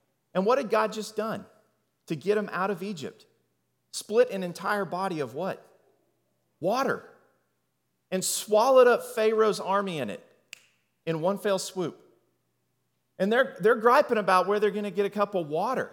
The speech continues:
And so we shouldn't be surprised, right, by God's response. He had demonstrated his power by razing Egypt to the ground, swallowing up Pharaoh's army,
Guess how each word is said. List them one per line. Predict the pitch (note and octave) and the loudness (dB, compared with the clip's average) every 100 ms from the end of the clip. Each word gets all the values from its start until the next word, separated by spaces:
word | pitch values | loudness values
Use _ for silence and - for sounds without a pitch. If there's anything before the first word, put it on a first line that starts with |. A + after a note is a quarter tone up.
| - _ _ _ _ _ _ _ _ _ _ _ - | -14 _ _ _ _ _ _ _ _ _ _ _ -10
And | F#3 | 0
so | A3 | 0
we | A3 | 2
shouldn't | A#3 C#4 C4+ | -2 -4 -4
be | A#3 | -4
surprised, | A3 G#3+ - - F3+ C#4+ C#4+ G#2 - A3+ | -4 -4 -6 0 2 2 0 -2 -10 -6
right, | C3 B2 - C3 | -2 0 -2 0
by | D#3 | 0
God's | C#3+ D3 D3 - C3+ | 2 0 0 -2 -8
response. | B2 - C#3+ A2+ - - | -8 -6 -4 -4 -6 -12
He | - C#4 | -8 -2
had | D4+ F#3 B2+ | 0 0 -2
demonstrated | G3 A#3+ F4 B3 - - E3 D3 D3 | 0 0 0 -4 -6 -4 -4 -4 -6
his | D#3 | -8
power | - G3 A#3+ F#3 D#3 - _ _ _ _ _ | -6 -2 0 0 -2 -10 _ _ _ _ _
by | - G3 | 4 4
razing | F#3 G3 B3+ A#3+ B3 | 6 2 2 0 -4
Egypt | A3 A3+ G#3+ - | -4 -4 -6 -6
to | G3 | -6
the | E3 | -4
ground, | D3+ D3 G#3 G#3+ | -4 -2 -2 -2
swallowing | - G#3+ A3+ C4 B3 A3+ G#3 | -4 0 4 6 6 4 0
up | - | 0
Pharaoh's | - E3 D3+ D3 C#3 - | 0 0 2 2 2 -2
army, | C3 B2+ D#3 B3 | -6 -6 -4 -6